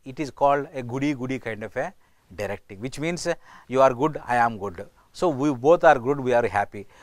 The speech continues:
but organization is not happy because organization did not get what it wants. Okay? And, uh, what is required is that, uh, a leadership.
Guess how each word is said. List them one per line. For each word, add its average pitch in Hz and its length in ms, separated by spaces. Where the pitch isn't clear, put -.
but 135 140
organization 135 500
is 127 100
not 175 200
happy 123 300
because 143 380
organization 151 520
did 131 160
not 160 200
get 147 180
what 147 240
it 160 120
wants. 220 420
Okay? 196 260
And, 123 320
uh, 151 100
what 208 280
is 233 180
required 190 400
is 127 160
that, 135 280
uh, 143 80
a 110 80
leadership. 117 640